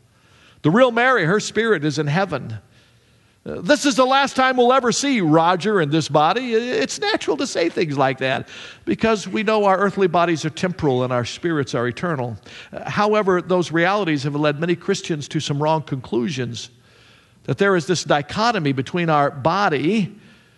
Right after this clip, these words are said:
what some believe are the only appearance of who we are, and our spirits, what they also believe are the reality of who we are.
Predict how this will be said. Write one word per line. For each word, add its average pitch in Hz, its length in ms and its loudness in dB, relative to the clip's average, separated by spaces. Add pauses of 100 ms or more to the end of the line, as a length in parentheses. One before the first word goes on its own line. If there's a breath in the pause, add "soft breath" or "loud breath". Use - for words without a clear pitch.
(220 loud breath)
what 139 160 0
some 180 180 0
believe 160 380 2
are 143 100 4
the 143 100 0
only 151 260 0
appearance 147 420 -2
of 120 80 -2
who 165 120 2
we 143 200 2
are, 175 240 2
and 143 240 -2
our 127 120 2
spirits, - 1160 -4
what 147 240 -4
they 139 120 2
also 156 360 0
believe 131 480 0 (400 loud breath)
are 127 80 -2
the 123 100 0
reality 131 540 0
of 123 80 0
who - 160 -6
we 135 180 0
are. 90 420 -8